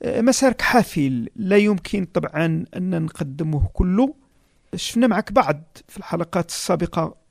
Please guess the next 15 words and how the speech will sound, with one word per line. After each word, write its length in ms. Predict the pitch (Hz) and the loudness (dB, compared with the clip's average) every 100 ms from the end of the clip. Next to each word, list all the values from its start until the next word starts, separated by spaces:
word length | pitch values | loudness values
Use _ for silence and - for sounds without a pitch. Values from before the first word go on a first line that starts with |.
| - | -10
بعض 340 | 165 165 147 | -2 -2 -2
المحطات 720 | 165 165 - - 214 190 - | -4 -4 -6 -2 2 2 2
من 120 | 165 139 | -4 0
هذا 300 | 170 147 151 | 0 0 -2
المسار. 840 | 131 127 120 117 160 196 214 233 - _ _ _ - | -2 -2 -4 -4 -4 0 0 -2 -6 _ _ _ -6
طبعًا 220 | 160 156 | -2 -2
أنت 240 | 165 - | -2 -2
من 180 | 185 175 | 0 0
الذين، 400 | 170 170 185 175 | 0 0 2 4
آه، 200 | 165 143 - - 165 165 165 - | 2 -2 -8 -10 -6 -6 -6 -6
أسسوا 320 | - - 202 | -6 -2 0
المقاومة 460 | 165 165 - 170 160 | 2 0 2 2 2
المسلحة 600 | 160 - 165 156 - 156 | -2 -4 -6 -6 -6 -8
في 220 | - 160 | -8 -8
مراكش، 720 | 151 180 202 240 - - | -6 -2 0 0 -4 -10